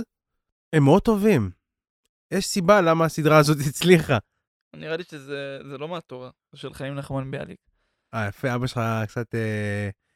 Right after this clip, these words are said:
Speaker 2: אבא שלי, כן.
Speaker 1: מ-, מהתל
Speaker 2: מסלף
Speaker 1: בנו.
Speaker 2: מידע, אבל זה היה יפהפה, תודה.
Speaker 1: לא, זה משפט נדיר, זה
Speaker 2: זה
Speaker 1: בטוח.
Speaker 2: משפט נדיר, זה משפט,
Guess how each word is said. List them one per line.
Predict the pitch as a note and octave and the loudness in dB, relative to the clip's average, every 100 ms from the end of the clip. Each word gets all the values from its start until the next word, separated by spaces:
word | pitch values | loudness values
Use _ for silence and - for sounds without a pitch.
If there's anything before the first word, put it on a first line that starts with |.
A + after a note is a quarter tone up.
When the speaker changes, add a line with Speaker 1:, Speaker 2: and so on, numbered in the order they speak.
| - | -8
Speaker 2:
אבא | E3+ F3 | -8 -8
שלי, | E3+ D3+ D3 | -10 -12 -12
כן. | C#3+ C#3 A2+ | -12 -10 -8
Speaker 1:
מ-, | A#2+ B2+ C3+ | -6 -2 -2
מהתל | C3 A2+ C3+ | 0 0 2
Speaker 2:
מסלף | D#3 D#3+ D#3+ | 6 8 8
Speaker 1:
בנו. | E3+ F#3 A#3 | 8 8 8
Speaker 2:
מידע, | D3+ E3 C3+ | 6 2 2
אבל | C#3 D3 | 2 0
זה | C#3+ | 2
היה | F#3+ A#3 | 4 4
יפהפה, | G3+ F#3 E3+ - C#3+ - _ _ | 0 -4 -6 -4 -4 -6 _ _
תודה. | C#3 C#3 B2+ _ - | -14 -12 -14 _ -4
Speaker 1:
לא, | B2+ C#3+ C#3+ C3+ | 2 6 6 4
זה | A2 | 0
משפט | G#2+ - D3 | -4 2 2
נדיר, | C#3+ A2+ C3+ B2 | 4 4 6 6
זה | |
Speaker 2:
זה | A2 | 4
Speaker 1:
בטוח. | G#2 - D#3 C#3 | -2 2 6 6
Speaker 2:
משפט | A2+ | 4
נדיר, | F#3+ G#3 E3 | 0 0 0
זה | A#2+ | -2
משפט, | B2+ | -10